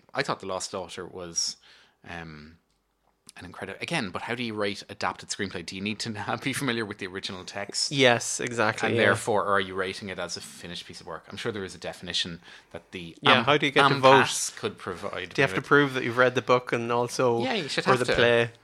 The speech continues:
Speaker 1: Yeah, so anyway, Coda's the favourite there,
Speaker 2: Mm.
Speaker 1: but, uh,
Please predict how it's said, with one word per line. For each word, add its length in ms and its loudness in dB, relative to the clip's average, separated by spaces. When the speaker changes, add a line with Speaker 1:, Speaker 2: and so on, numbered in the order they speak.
Speaker 1:
Yeah, 280 -2
so 300 6
anyway, 340 0
Coda's 400 4
the 60 -8
favourite 440 -4
there, 340 -4
Speaker 2:
Mm. 220 0
Speaker 1:
but, 260 0
uh, 40 -14